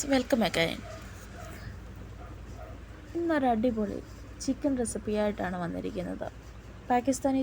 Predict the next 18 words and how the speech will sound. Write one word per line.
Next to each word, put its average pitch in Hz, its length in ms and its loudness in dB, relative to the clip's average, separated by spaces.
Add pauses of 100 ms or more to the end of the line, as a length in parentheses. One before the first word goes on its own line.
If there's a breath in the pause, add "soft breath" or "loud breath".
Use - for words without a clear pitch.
ചിക്കൻ 214 340 2
കറാഹി. 185 340 -2 (840 loud breath)
എങ്ങനെയാണ് 311 340 6
ഉണ്ടാക്കുന്നതെന്ന് 202 540 4
നോക്കാം. - 240 -6 (340)
വളരെ 277 460 6
എളുപ്പമുള്ള 226 580 4 (300)
ഒരു 208 180 2
ഡിഷാണ്. 196 440 2 (600 loud breath)
ഒരുപാട് 226 380 8 (200)
ഇൻഗ്രീഡിയൻസോ 220 680 4
സ്പൈസസോ 214 540 2 (100)
ഒന്നും 233 260 4 (180)
ആവശ്യമില്ല. 196 460 0 (680 loud breath)
അപ്പോൾ 254 200 0 (760)
നമ്മൾ 226 200 4 (280)
സവാള 226 280 8 (120)
എടുത്തിട്ടുണ്ട്, 220 400 2